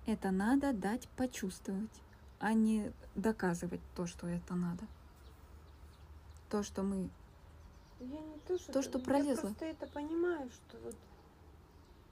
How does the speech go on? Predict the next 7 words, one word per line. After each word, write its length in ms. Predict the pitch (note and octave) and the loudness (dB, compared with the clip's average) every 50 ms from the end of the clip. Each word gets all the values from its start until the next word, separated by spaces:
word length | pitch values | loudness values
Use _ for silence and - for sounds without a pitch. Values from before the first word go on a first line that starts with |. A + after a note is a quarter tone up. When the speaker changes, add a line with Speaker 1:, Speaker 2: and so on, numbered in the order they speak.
| - - - - - - - | -20 -20 -20 -20 -20 -14 -10
Speaker 2:
я 180 | A#3 B3+ C4+ C4+ | -6 -6 -6 -6
не 120 | C4+ C4 | -6 -8
понимаю, 480 | C4 C4+ C4+ C4+ C#4 C#4 C4+ C4 B3+ A#3+ - | -10 -10 -8 -8 -8 -8 -8 -8 -10 -10 -12
почему 400 | - B3 A#3+ - - B3+ B3+ B3 A#3 - | -12 -14 -14 -12 -12 -12 -10 -10 -12 -14
ты 80 | - A#3 | -12 -12
не 140 | G#3+ G#3 | -10 -12
понимаешь, 580 | G3+ - - - - - - - - - - - | -10 -12 -12 -12 -12 -12 -12 -12 -12 -12 -14 -16